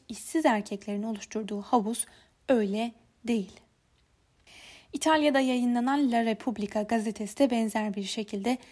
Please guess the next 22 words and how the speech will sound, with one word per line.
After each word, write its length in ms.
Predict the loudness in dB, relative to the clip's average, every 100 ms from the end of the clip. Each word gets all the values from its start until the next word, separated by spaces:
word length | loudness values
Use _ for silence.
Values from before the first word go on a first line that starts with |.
| -16 -2
müzakerelerin 960 | 0 2 0 0 -2 -2 -2 0 -2 -4 -4
olumlu 560 | 0 2 2 2 0 -4
sonuçlanabileceğine 1300 | -14 -4 -2 -2 -4 -4 -4 -4 -6 -4 0 2 2 -2 -20 _ 2
inanmadığını 840 | 4 6 4 2 0 0 -2 -2
dile 180 | -2 -4
getirmiş. 720 | -4 -6 -4 -4 -4 -6 -10 _ -20 -20 -20 -20 -18 -4
Anlaşmanın 640 | 0 2 2 2 2 2 -2 -2
en 160 | 2
önemli 480 | 2 2 -2 -4 0
bölümü 420 | 0 2 0 -2 -4 -18
iki 200 | 0 0
taraf 380 | 2 0 0 -6
için 300 | -10 -4 0
de 140 | 0
bir 220 | 2 -2 -4 -14 _
tür 160 | -8 -8 -6
kırmızı 480 | -4 0 0 0 0
çizgi 360 | -2 -2 -6
olan 240 | -4 -2 -2
Kudüs'le 480 | 2 2 2 0
ilgili 380 | -6 -4 -4 -4
olacaktır. 600 | -4 -6 -6 -6 0 0